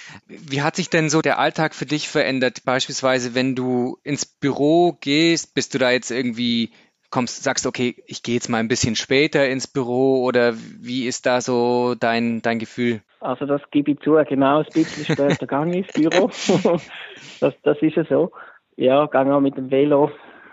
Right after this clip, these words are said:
Speaker 2: Äh, gut, das würde ich auch sonst gehen, wenn's, wenn's, wenn's erlaubt, ähm, das Wetter erlaubt.
Speaker 1: Ö V tust du jetzt auch wirklich meiden?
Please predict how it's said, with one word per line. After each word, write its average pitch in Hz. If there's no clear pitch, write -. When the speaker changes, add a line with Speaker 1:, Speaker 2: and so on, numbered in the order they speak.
Speaker 2:
Äh, 127
gut, 131
das 139
würde 135
ich -
auch 123
sonst 170
gehen, 156
wenn's, 147
wenn's, 147
wenn's 135
erlaubt, 131
ähm, 135
das -
Wetter 131
erlaubt. 131
Speaker 1:
Ö 165
V 151
tust 151
du 151
jetzt 147
auch 120
wirklich 143
meiden? 131